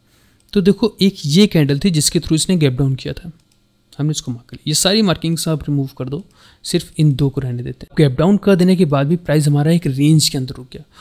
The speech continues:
हो सकता है यहाँ पर ये जो प्रेशर क्रिएट हो रहा है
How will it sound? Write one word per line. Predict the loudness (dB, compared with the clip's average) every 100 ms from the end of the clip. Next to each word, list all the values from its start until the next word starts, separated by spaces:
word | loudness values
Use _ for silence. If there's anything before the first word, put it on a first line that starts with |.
| -20 _ 2
हो | 4
सकता | 6 2 2
है | 2
यहाँ | 2 0
पर | 0
ये | 0
जो | 0
प्रेशर | -2 -2 -2
क्रिएट | -4 0 2 2
हो | 0 0
रहा | 0
है | -6